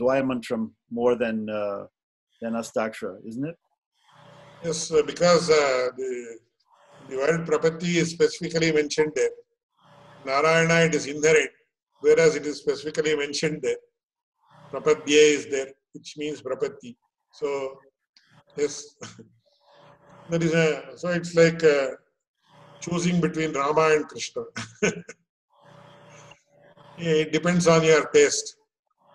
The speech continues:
Speaker 2: So for a person who has a certain sets or set of values, Rama is more appealing to him. For somebody, Krishna is more appealing. It doesn't matter. Ultimately, they are one and the same. Of course, unless, uh, you are not,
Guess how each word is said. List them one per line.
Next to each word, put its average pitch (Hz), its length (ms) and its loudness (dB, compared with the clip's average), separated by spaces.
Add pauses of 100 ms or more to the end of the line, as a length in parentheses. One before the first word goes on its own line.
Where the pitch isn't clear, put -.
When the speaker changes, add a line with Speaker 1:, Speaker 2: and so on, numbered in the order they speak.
(140)
Speaker 2:
So 147 200 -4
for 151 120 4
a 147 60 2
person 147 320 -2
who 156 520 4 (640)
has 151 200 4
a 139 60 0
certain 147 360 0
sets 147 280 0
or 151 120 6
set 135 260 -4
of 143 160 -2
values, 139 480 0
Rama 143 260 0
is 139 200 -2
more 127 200 -4
appealing 123 320 -14 (120)
to - 60 -20
him. - 100 -20 (1200)
For 175 100 -10
somebody, 165 380 0
Krishna 160 320 -2
is 151 180 4
more 135 180 -6
appealing. 123 360 -16 (340)
It 131 80 -20
doesn't 135 280 -4
matter. 123 440 -4 (280)
Ultimately, 160 640 2
they 143 180 4
are 147 80 4
one 143 160 0
and 147 160 -2
the 135 100 0
same. 143 300 0 (1120)
Of - 120 -16
course, 151 240 4
unless, 143 400 0
uh, 123 300 0
you 123 120 -2
are 117 120 -6
not, 127 220 -6